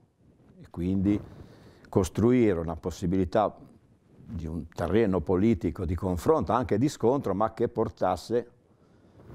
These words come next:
a un avanzamento dell'Italia, con senso di responsabilità da parte di tutti. Si pose dunque il problema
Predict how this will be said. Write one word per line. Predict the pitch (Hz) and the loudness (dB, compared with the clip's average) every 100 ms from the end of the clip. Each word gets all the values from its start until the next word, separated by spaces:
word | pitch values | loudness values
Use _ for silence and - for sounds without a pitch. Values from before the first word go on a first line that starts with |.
| - - - - | -18 -18 -20 -14
a | - | -2
un | 92 90 | 0 2
avanzamento | 85 92 87 90 117 131 95 | 2 0 -2 -2 -2 -2 -4
dell'Italia, | 80 85 82 - 78 78 - - - | -4 -4 -6 -8 -8 -8 -12 -18 -14
con | 80 | -14
senso | 82 98 85 87 | -8 -6 -6 -6
di | 82 | -4
responsabilità | 82 78 82 82 85 80 82 80 85 | -4 -4 -8 -4 -2 0 -2 -2 -2
da | 73 | -2
parte | 78 85 80 78 | -4 -4 -4 -8
di | 85 | -6
tutti. | - 131 - - - - - - _ _ _ _ - - - - | 0 0 0 -8 -20 -20 -20 -20 _ _ _ _ -20 -18 -16 -6
Si | - 123 | 2 4
pose | 131 180 127 117 | 6 4 6 4
dunque | 113 147 98 107 104 98 | 4 4 4 6 6 4
il | 98 | 4
problema | 92 131 127 127 160 120 101 92 87 76 | 2 2 4 2 2 2 2 0 0 -4